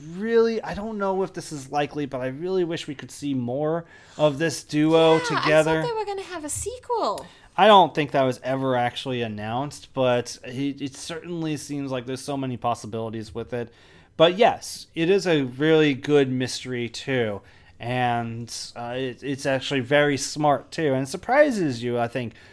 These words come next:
Speaker 1: a little with how smart it is, because it's kinda like a magic trick. You know, you're focusing on this hand when this hand's doing, uh, actually something over here, and, and, uh, it's pretty cool in that regard.
Speaker 2: <laughs>
Speaker 1: So,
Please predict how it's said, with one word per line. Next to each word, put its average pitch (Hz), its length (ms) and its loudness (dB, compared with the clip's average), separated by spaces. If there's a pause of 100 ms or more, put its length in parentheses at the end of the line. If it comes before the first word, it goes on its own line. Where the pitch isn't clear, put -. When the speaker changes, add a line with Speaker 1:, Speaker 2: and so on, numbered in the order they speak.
(200)
Speaker 1:
a 139 100 2
little 139 320 4
with 135 140 -2
how 135 220 -2
smart 147 460 0
it 143 120 0
is, 160 220 0
because 117 500 -4 (300)
it's - 240 -6
kinda 156 240 -2
like 160 160 -2
a 170 40 -6
magic 180 380 -4
trick. 123 320 -8
You 127 120 -4
know, 131 60 -2
you're 143 200 -2
focusing 170 420 -4
on 175 160 4
this 190 200 0
hand 151 400 0
when 135 200 0
this 156 280 -4
hand's 143 300 -4
doing, 131 280 -2
uh, 127 180 -6
actually 123 280 -8
something 123 440 -6 (360)
over 139 260 0
here, 131 440 0
and, 120 280 -6
and, 120 420 -6
uh, 117 240 0 (400)
it's 302 360 2
pretty 285 240 -4
cool 151 400 2
in 127 100 -4
that 127 200 -4
regard. 107 540 -8
Speaker 2:
<laughs> - 0 -
Speaker 1:
So, 165 280 0